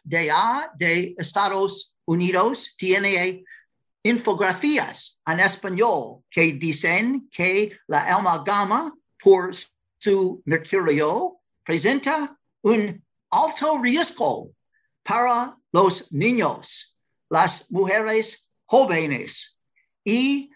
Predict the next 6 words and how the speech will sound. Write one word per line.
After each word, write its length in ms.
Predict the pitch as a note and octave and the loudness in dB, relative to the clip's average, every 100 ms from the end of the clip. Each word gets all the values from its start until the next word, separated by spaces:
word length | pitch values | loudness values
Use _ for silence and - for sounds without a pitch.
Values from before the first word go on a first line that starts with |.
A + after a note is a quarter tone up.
| _ - | _ -4
personas 840 | F3 - B3+ B3+ B3 A#3+ - - _ | -2 0 0 2 0 -2 -6 -12 _
con 360 | - G#3+ G3 F3+ | 2 2 0 -2
problemas 880 | F3 D#3+ E3+ B3+ C4 C4+ - - _ _ _ _ _ _ _ E3+ | 0 2 0 0 0 0 -2 -6 _ _ _ _ _ _ _ -4
neurológicos 1300 | A3 B3+ A3+ G#3 F#3+ A3+ B3+ C4 C4 - - - _ _ - | 0 2 2 0 -2 -4 0 0 0 -2 -4 -8 _ _ -2
o 360 | G#3 G3+ G#3 - | 0 0 -2 -4
renales." 840 | G3 F#3+ F#3 A#2 - - - - | -2 2 2 2 -2 -8 -8 -12